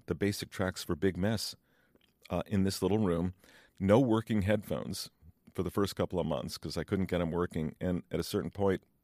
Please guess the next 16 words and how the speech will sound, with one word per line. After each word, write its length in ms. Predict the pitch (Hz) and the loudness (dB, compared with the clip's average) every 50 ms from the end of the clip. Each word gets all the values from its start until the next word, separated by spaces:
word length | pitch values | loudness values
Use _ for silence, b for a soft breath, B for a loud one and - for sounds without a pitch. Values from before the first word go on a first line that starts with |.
| _ _ - | _ _ -2
I 100 | - 92 | 0 2
didn't 180 | 98 101 95 - | 2 2 0 -2
care. 300 | - 123 131 117 78 - - B B B B B B B B B B | -2 -2 0 0 0 -2 -4 B B B B B B B B B B
And 120 | - 110 104 | 0 2 4
when 100 | 104 101 | 4 4
I 60 | 101 | 4
finally 300 | - 120 117 117 113 101 | 4 4 4 4 4 4
did 200 | 90 107 110 - | 4 2 2 2
get 160 | - 104 - | 2 2 2
them 140 | - 87 80 | 2 0 0
working, 420 | 73 87 - - 92 90 87 - - _ - | 0 -2 -2 0 -2 -2 -2 -2 -4 _ -4
I 40 | 92 | -2
didn't 240 | 85 95 107 98 - | 2 2 2 2 4
use 200 | 98 104 95 - | 2 0 0 2
them 160 | - 90 92 | 2 2 4
anyhow 460 | 104 117 107 90 85 85 80 80 80 | 4 4 4 2 2 2 0 0 -2